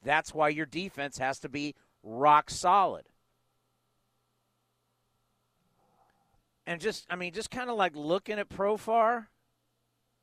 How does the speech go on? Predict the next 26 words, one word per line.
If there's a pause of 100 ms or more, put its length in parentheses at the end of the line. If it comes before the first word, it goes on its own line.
(1400)
you
know,
like,
take,
take, (140)
since, (1600)
so
he
hit
a
home
run.
Uh, (280)
see,
he's
hit
home
runs
in
bunches,
right? (500)
Remember
when
he
wasn't
playing,